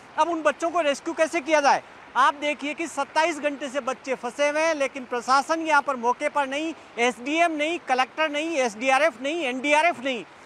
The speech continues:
आखिर देखिए कि राजस्थान में हो कैसे रहा, administration चल कैसे रहा कि बच्चे इतने वक्त से यहाँ पर फंसे हुए हैं, पूछने वाला कोई नहीं है कि बच्चों की स्थिति क्या होगी, मनोदशा क्या होगी।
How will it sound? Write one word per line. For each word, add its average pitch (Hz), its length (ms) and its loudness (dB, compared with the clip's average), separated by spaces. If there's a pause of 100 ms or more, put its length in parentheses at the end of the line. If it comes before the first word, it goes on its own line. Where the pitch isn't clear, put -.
(200)
आखिर 302 300 2
देखिए 311 380 -2
कि 330 100 -8
राजस्थान 269 520 0
में 311 120 -4
हो 269 240 4
कैसे 294 300 -2
रहा, 247 220 4
administration 285 600 -6
चल 320 220 0
कैसे 269 280 -2
रहा 214 180 4 (360)
कि 311 100 -4
बच्चे 277 400 0
इतने 311 240 -2
वक्त 285 320 2
से 330 120 -2
यहाँ 294 180 4
पर 302 120 -2
फंसे 269 300 -4
हुए 294 100 -4
हैं, 339 160 -2 (440)
पूछने 370 440 2
वाला 311 260 4
कोई 277 280 0
नहीं 262 240 -2
है 185 80 -8 (240)
कि 302 60 -2
बच्चों 285 300 0
की 294 200 -2
स्थिति 359 320 -2
क्या 302 180 2
होगी, 262 260 0
मनोदशा 320 600 2
क्या 294 180 2
होगी। 254 320 2